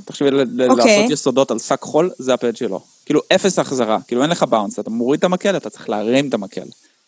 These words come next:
Speaker 1: את יודעת?
Speaker 2: Mm.
Speaker 1: כאילו, אין
Speaker 2: כן,
Speaker 1: לך
Speaker 2: הבנתי מה
Speaker 1: ריספונס
Speaker 2: אתה אומר.
Speaker 1: מהדבר,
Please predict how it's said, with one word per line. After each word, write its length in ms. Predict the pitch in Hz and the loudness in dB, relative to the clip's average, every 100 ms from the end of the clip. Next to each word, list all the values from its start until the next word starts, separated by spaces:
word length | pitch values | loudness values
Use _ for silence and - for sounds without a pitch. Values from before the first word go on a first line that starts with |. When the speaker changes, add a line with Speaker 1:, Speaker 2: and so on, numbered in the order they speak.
| _ _ _ _ _ _ _ _ | _ _ _ _ _ _ _ _
Speaker 1:
את 60 | 110 | -4
יודעת? 320 | 117 139 - | 0 -2 -4
Speaker 2:
Mm. 280 | _ _ 220 190 160 _ _ _ | _ _ 4 4 0 _ _ _
Speaker 1:
כאילו, 140 | 117 | 0
אין 40 | 254 | 4
Speaker 2:
כן, 120 | 214 | 4
Speaker 1:
לך 60 | |
Speaker 2:
הבנתי 220 | 196 226 233 | 4 4 4
מה 60 | |
Speaker 1:
ריספונס 60 | 185 | 4
Speaker 2:
אתה 100 | 180 | 2
אומר. 40 | |
Speaker 1:
מהדבר, 380 | 147 120 123 | 0 0 2